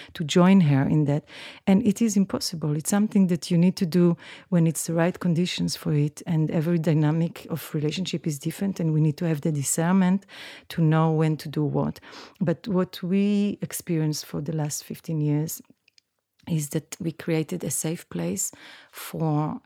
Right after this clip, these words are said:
us to take refuge in. And I, Joe was saying the other day, we were talking about it, and Joe was saying something really not true. He said, "It's not about being perfect, it's about being a better person."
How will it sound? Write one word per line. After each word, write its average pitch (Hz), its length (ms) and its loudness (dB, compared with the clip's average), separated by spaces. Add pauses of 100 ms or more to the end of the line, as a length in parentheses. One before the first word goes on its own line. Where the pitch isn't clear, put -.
(360)
us 151 300 -2
to 147 300 -10
take - 280 -10
refuge 151 380 -6
in. 156 160 -2
And 156 280 -2 (480)
I, 165 440 -2 (320)
Joe 202 280 4
was 160 300 2
saying 170 340 0
the 165 120 -6
other 151 160 -6
day, 156 320 -2
we 156 140 -6
were 151 100 -4
talking 160 380 -6
about 147 340 -4
it, 165 120 -10
and 156 120 -4
Joe 156 160 -6
was 151 120 -4
saying 156 180 -4
something 160 320 -6
really 160 280 -6
not - 240 -8
true. 220 340 -4
He 151 60 -4
said, 165 360 -6 (400)
"It's - 220 -6
not 185 180 0
about 156 560 0 (340)
being 156 200 2
perfect, - 580 -6
it's - 220 -10
about 151 580 -4 (380)
being 151 400 -2 (100)
a 165 60 -8
better 151 260 -6
person." 170 640 -4